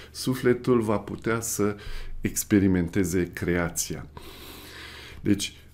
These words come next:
<clears throat> vedeți că, până la urmă, uh, în mod obișnuit,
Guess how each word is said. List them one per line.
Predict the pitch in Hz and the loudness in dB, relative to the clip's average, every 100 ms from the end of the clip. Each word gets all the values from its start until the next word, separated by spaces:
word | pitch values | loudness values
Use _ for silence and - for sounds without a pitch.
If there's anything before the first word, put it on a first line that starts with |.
| - - | -20 2
<clears throat> | - 175 110 - - - - - - - - - - - - - - - - - - - - - - - - | 6 6 4 0 -14 -20 -20 -20 -20 -20 -20 -20 -20 -20 -20 -20 -20 -20 -20 -20 -20 -20 -18 -16 -14 -16 -4
vedeți | 120 117 120 147 151 - | 6 10 10 10 6 0
că, | - 143 127 117 101 - - - - - - - - - | 4 8 10 8 4 -2 -12 -14 -12 -10 -12 -12 -16 -8
până | - 123 | 2 4
la | 135 127 | 6 6
urmă, | 120 139 139 101 98 - | 6 6 4 4 0 -8
uh, | 104 101 95 90 87 82 - - | -6 -4 -4 -4 -4 -8 -12 -8
în | 107 101 | 0 4
mod | 101 120 | 6 6
obișnuit, | 127 117 110 - 104 95 107 - | 6 6 2 0 2 2 0 -4